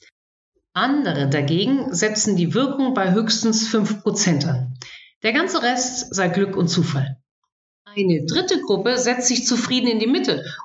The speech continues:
und argumentiert mit ähnlich großen Datenmengen wie die beiden anderen Gruppen, dass das Handeln eines C E Os um die zwanzig Prozent der Ergebnisse eines Unternehmens erklären kann.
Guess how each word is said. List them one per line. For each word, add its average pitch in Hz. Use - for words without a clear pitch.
und 220
argumentiert 220
mit 175
ähnlich 320
großen 180
Datenmengen 247
wie -
die 170
beiden 147
anderen 180
Gruppen, 254
dass 220
das 220
Handeln 339
eines 220
C 208
E 185
Os 320
um 226
die 208
zwanzig 269
Prozent 233
der 196
Ergebnisse 202
eines 196
Unternehmens 180
erklären 147
kann. 135